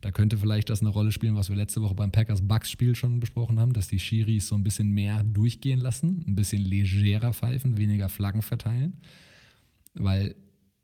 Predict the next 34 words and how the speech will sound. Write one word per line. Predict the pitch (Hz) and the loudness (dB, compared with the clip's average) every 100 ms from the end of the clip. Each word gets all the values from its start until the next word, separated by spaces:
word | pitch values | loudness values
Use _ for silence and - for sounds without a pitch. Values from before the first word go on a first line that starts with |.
| _ _ _ _ - | _ _ _ _ -2
also | 101 | 2
mit | 101 101 | 4 4
so | 101 | 4
ein | |
bisschen, | 101 - 120 107 104 98 - | 4 2 2 4 4 2 -2
äh, | 85 85 - - 92 | -12 -14 -14 -8 0
Raum | 90 117 135 | 4 6 6
lassen, | 120 110 120 | 6 4 2
ein | 110 | 2
bisschen | 95 98 92 | 2 0 0
Soft-Coverage, | 107 - - 104 104 - | 0 -2 -2 -2 -2 -2
da | 98 | -2
wirst | 92 92 | -2 -2
du | 98 | -2
gegen | 92 90 | 0 0
die | 90 90 | -2 -4
Chiefs | - 98 - | -2 -2 -2
untergehen. | - 107 98 90 78 76 | -4 0 2 0 -2 -6
Du | - | -4
musst | 98 104 | -2 -2
da | 104 98 | -2 -2
wirklich | 98 98 - | -2 -4 -4
hart | 98 104 | -4 -4
spielen, | - 107 95 | -4 -2 0
physisch | 107 104 104 | 0 2 0
spielen, | - 101 101 101 | 0 -2 0 0
natürlich | 95 101 98 98 | -2 -2 -2 -2
im | |
Rahmen | 98 95 98 | -2 -2 -2
dessen, | 95 101 | -2 -2
was | 95 | -2
erlaubt | 90 92 104 - | -2 -2 -2 -2
ist. | 107 - - _ - - - - _ _ | -4 -4 -16 _ -20 -20 -20 -20 _ _
Und | 104 98 - | 0 0 -2